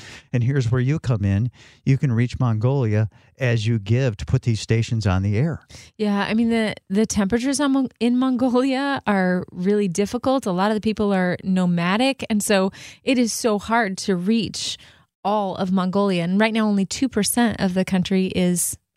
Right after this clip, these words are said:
Speaker 2: are Christ followers. So we got huge opportunity with ninety-eight percent of the people never having heard the gospel before. And we can be a part of moving this forward.
Speaker 1: Yeah.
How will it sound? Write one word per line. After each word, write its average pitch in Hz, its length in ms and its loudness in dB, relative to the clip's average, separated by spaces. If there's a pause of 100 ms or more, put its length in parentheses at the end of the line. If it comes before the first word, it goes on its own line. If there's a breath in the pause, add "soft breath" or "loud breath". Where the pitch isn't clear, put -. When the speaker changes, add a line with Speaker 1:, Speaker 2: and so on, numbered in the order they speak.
Speaker 2:
are 185 100 0
Christ - 280 0
followers. - 460 -2 (240 loud breath)
So - 80 -16
we 285 80 2
got 247 160 2 (280 soft breath)
huge - 460 0
opportunity 240 580 0
with 202 120 0
ninety-eight 269 600 0
percent 254 280 0
of 247 40 2
the 240 60 0
people 240 280 0
never 226 240 2
having 220 260 0
heard 220 180 0
the 208 80 -2
gospel 220 420 0
before. 208 600 -2 (320 loud breath)
And 220 140 0
we 233 140 2
can 240 180 -2
be 214 140 0
a 196 60 0
part 196 420 -2
of 180 100 0
moving 202 280 2
this 180 160 -4
forward. 214 380 -2 (220)
Speaker 1:
Yeah. 113 160 2